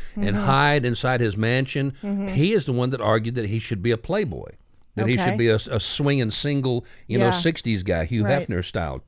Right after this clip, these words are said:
Speaker 1: you know, dude.
Speaker 2: Okay.
Speaker 1: Which is, I guess they got away with that as best they could back in the day.
Speaker 2: Mm-hmm.
Speaker 1: No, but Pattinson is definitely, he's,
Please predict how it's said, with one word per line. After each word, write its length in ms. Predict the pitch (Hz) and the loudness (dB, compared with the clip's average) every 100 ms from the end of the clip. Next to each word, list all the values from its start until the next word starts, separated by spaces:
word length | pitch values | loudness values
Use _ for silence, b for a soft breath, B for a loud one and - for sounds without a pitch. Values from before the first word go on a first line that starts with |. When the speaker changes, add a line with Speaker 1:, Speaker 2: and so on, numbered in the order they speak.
| 87 | -12
Speaker 1:
you 140 | 87 | -8
know, 80 | 82 | -6
dude. 280 | 78 82 80 | -6 -6 -6
Speaker 2:
Okay. 180 | 151 185 | -8 -8
Speaker 1:
Which 220 | 131 123 104 | 0 0 0
is, 160 | 95 | -4
I 140 | - 82 | -6 -4
guess 240 | 92 90 | -4 -4
they 120 | 87 | -4
got 180 | 80 85 | -4 -2
away 180 | 82 82 | -2 -4
with 120 | 80 | -4
that 120 | 80 | -4
as 100 | 82 | -6
best 260 | - 82 - | -4 -4 -4
they 100 | 78 | -8
could 260 | - 117 | -4 -2
back 180 | 85 78 | -2 -4
in 120 | 82 | -4
the 80 | 80 | -4
day. 320 | 80 120 - - | 0 0 -2 -6
Speaker 2:
Mm-hmm. 360 | 190 190 180 165 | -6 -6 -8 -4
Speaker 1:
No, 160 | 117 | 0
but 140 | 107 107 | 0 2
Pattinson 480 | 135 139 117 104 87 | 2 2 -2 -4 -4
is 140 | 82 | -4
definitely, 520 | 104 107 107 87 87 | -2 -2 -2 -6 -6
he's, 260 | 85 113 | -4 -6